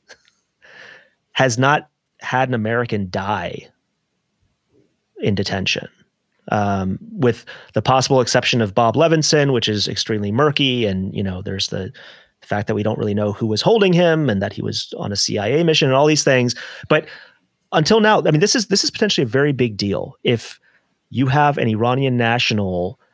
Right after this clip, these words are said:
uh, in extrajudicial detention in the United States who then dies in our custody, that, that is a diplomatic crisis, I think. And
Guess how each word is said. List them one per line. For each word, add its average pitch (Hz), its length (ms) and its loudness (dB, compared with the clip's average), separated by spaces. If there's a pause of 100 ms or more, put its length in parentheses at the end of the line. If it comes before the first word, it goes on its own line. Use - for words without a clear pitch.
(420)
uh, 104 420 0 (220)
in 127 180 2
extrajudicial 131 1500 0
detention 113 920 0 (320)
in 131 120 2
the 131 80 2
United 120 320 2
States 127 340 2
who 117 100 0
then 107 440 0
dies 107 500 0
in 107 140 -4
our 101 120 -4
custody, 180 480 0
that, 160 220 0
that 151 160 2
is 180 80 0
a 156 40 -2
diplomatic 117 680 -2 (540)
crisis, - 560 0
I - 120 -2
think. - 420 -6
And 120 280 2